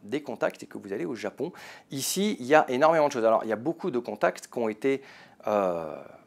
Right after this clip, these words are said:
on va dire, simplifiés par le fait d'aller bosser au Japon et d'aller faire des reportages. Donc ici, on a beaucoup de maîtres d'Okinawa, les plus grands maîtres, euh, ceux qui possèdent des dojos, ceux qui possèdent des musées.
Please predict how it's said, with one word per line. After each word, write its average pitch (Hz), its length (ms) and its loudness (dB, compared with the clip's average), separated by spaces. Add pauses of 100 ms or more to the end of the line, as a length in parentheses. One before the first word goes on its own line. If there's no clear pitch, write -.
(260)
on 98 100 -10
va 95 200 -8
dire, 135 280 -2 (220)
simplifiés 175 880 2 (320)
par 95 160 6
le 98 80 0
fait 165 280 2
d'aller 101 200 4
bosser 107 480 -2 (100)
au - 80 -6
Japon 156 460 -4
et 107 100 -4
d'aller 95 300 -6
faire 131 200 -4
des 120 60 -4
reportages. 113 460 2
Donc 95 180 -8
ici, 175 300 -6 (260)
on 104 160 0
a 143 160 8 (220)
beaucoup 117 340 -4
de 113 80 0
maîtres 123 300 0
d'Okinawa, 113 640 4
les 147 100 -2
plus 110 140 -10
grands 95 160 -4
maîtres, 147 260 -4 (300)
euh, 101 100 -6
ceux - 160 -2
qui - 160 -6
possèdent 104 500 -4
des 101 140 -8
dojos, 107 280 -4
ceux - 120 -14
qui - 80 -20
possèdent 101 320 -8
des 92 140 -8
musées. 143 500 2